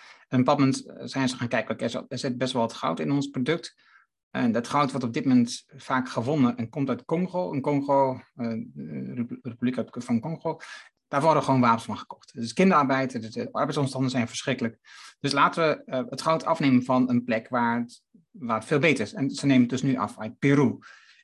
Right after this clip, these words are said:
En, en dus goud met een fair trade label. Dus daar zie je wel een aantal verschillende organisaties, waaronder de fair trade organisatie die bij betrokken is. Maar wat dus het voordeel van is, het I M V O-convenant wat daar, dat daar is afgesloten,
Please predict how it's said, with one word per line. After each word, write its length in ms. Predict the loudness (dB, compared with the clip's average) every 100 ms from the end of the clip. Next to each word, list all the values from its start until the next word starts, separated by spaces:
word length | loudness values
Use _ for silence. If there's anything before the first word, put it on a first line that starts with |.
| _
En, 420 | -12 -12 -12 -14 -4
en 200 | 2 4
dus 300 | 4 0 -8 -18
goud 340 | -4 0 2
met 120 | 2
een 120 | 0 -2
fair 400 | 0 0 0 2
trade 340 | 2 2 0
label. 280 | -4 -4 -6
Dus 160 | -6
daar 340 | 0 0 0 -6
zie 260 | -10 -2 2
je 100 | 4
wel 320 | 6 4 2
een 80 | 0
aantal 200 | 0 -4
verschillende 320 | -2 0 0
organisaties, 320 | 0 -2 -2
waaronder 320 | -2 0 0
de 80 | -2
fair 220 | -4 -4
trade 220 | -2 -2
organisatie 360 | -2 -2 -4 -4
die 100 | -4
bij 80 | -4
betrokken 340 | -2 -2 0
is. 280 | -2 -2 -8 -20 -18 0
Maar 200 | 2 4
wat 140 | 2
dus 120 | 0
het 160 | -2 0
voordeel 220 | 0 0
van 140 | 2
is, 100 | 2
het 220 | 2 -4 -4
I 160 | 0 0
M 80 |
V 140 | 2 0
O-convenant 640 | 0 0 0 2 2 2
wat 140 | -2 -4
daar, 240 | -4 -4
dat 140 | -6
daar 120 | -4 -4
is 260 | -6 -12
afgesloten, 760 | -6 -6 -4 -2 -2 0 -4